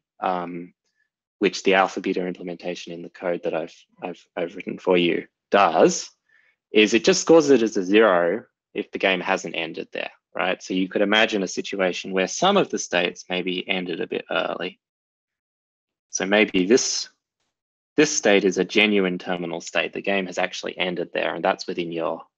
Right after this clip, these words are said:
within the depth of your search. And so you might have a value for that state.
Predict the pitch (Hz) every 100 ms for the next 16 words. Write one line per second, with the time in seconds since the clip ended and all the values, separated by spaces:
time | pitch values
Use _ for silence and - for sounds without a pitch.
0 | _ _ _ 98 95 90 85 92 - -
1 | - - - - 95 190 - - - _
2 | _ _ _ _ _ _ _ _ _ -
3 | 92 110 117 131 123 - 135 120 98 95
4 | 95 92 90 - - - - - - -